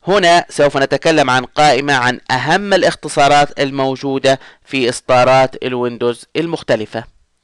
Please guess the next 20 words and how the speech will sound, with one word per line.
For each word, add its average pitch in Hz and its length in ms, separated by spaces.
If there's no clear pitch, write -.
عندي 190 560
الكنترول 143 680
إكس - 380
وهو 151 280
قص - 600
العنصر 139 500
المحدد. 127 540
يعني 135 340
إيش؟ 135 160
يعني 123 200
لو 123 160
عندي 147 280
ملف 143 440
وأبغى 127 360
أنقله 143 440
بالكامل 143 640
من 117 160
مكان 127 300
إلى 113 220
مكان، 143 360